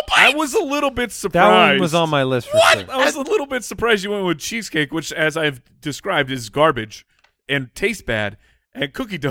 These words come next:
Speaker 2: <laughs> which is great.
Speaker 1: Oh, man. That's a great pick, Mike.
Speaker 2: So I will take the cookie dough bites. Now, and then this last pick here.
Speaker 1: Wait. I will trade you
Speaker 3: <laughs> Oh, my gosh.
Speaker 1: brownie bites and <laughs> cheesecake bites for cookie dough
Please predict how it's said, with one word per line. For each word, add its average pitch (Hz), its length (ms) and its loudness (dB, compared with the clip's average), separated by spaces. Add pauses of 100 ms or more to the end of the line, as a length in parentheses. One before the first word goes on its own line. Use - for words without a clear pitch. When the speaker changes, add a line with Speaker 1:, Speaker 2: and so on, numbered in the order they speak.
Speaker 2:
<laughs> - 80 -20
which - 180 -16
is 143 160 -8
great. - 300 -12 (180)
Speaker 1:
Oh, 110 300 -10
man. 104 340 -10
That's 131 240 2
a 104 40 -10
great 98 220 -2
pick, 117 240 -6
Mike. - 440 -18
Speaker 2:
So 156 200 0
I 156 160 4
will 160 140 2
take 170 200 -6
the 156 100 -8
cookie 185 280 -8
dough 156 180 2
bites. 135 400 0
Now, 147 220 -4
and 147 160 -4
then 151 260 -2 (340)
this 139 220 -4
last 220 420 -4
pick 117 260 -6
here. 101 380 -10
Speaker 1:
Wait. 117 260 -2 (1400)
I 110 160 -2
will 151 140 -8
trade 110 420 -8
you 82 160 -12 (200)
Speaker 3:
<laughs> - 200 -8
Oh, 147 200 2
my 123 260 -4
gosh. 107 420 -4 (480)
Speaker 1:
brownie 139 400 0
bites 135 460 -2
and 143 280 -8
<laughs> - 0 -
cheesecake - 680 -8
bites - 320 -16
for 117 200 -14
cookie 135 340 -12
dough 92 180 -12